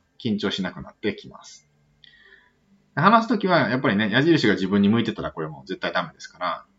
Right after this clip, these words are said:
ね、会場に来ている人たちに向いてないと話が入っていかない。これはもう同じです。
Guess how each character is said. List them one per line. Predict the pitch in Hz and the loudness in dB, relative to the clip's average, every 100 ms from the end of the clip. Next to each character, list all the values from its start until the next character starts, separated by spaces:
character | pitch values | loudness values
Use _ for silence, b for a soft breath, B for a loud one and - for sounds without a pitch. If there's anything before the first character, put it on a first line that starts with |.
| _ _ | _ _
ね、 | 92 87 - | -16 -16 0
会 | 127 131 | 4 4
場 | 131 131 | 2 0
に | 131 | -2
来 | - | -2
て | 147 | 2
い | |
る | 143 | 2
人 | 135 98 | 0 -6
た | 78 | -8
ち | - 73 117 | -12 -10 -4
に | 147 101 | -4 -2
向 | 95 | -4
い | |
て | 95 | -4
な | 82 69 | -6 -10
い | |
と | - | -10
話 | 107 95 73 | -6 -6 -6
が | |
入 | - - | -12 -12
っ | |
て | - | -10
い | |
か | 85 87 | -6 -6
な | 73 | -8
い。 | - | -4
こ | |
れ | 156 | 0
は | 135 | 0
も | 120 76 85 | 0 -4 -6
う | |
同 | 80 | -8
じ | 76 | -12
で | 69 | -16
す。 | - - | -20 -20